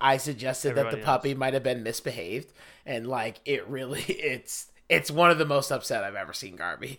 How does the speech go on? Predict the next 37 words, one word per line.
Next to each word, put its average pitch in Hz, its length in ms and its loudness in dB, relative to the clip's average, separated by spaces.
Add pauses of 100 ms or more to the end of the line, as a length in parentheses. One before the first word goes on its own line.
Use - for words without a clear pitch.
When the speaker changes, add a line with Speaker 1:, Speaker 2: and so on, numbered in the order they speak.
Speaker 1:
<laughs> - 40 -14
like, 110 480 -12
a 135 80 0
hundred 120 260 -4
percent. 92 340 -8 (240)
And 139 140 -2
he 151 80 0
definitely 139 520 2
carried 127 340 -2
it 110 100 -8
over 113 260 -6
to 113 120 -12
the 104 80 -10
brewery 95 380 -10
the 95 80 -10
next 82 280 -12
day. 64 200 -8 (300)
You 117 140 -6
were 107 80 -8
very 98 320 -4
upset, - 440 -10
so 98 180 -6
I 82 100 -2
think 117 160 -12
that 117 120 -14
that 104 180 -4
was 98 100 -12
your 92 120 -12
issue. 64 380 -10
But - 300 -10 (140)
favorite 170 480 2
beer, 151 260 2
Nick, 180 440 0 (100)
at 170 280 -4 (200)
O 170 80 -6
B 160 80 -8
C? 175 240 -6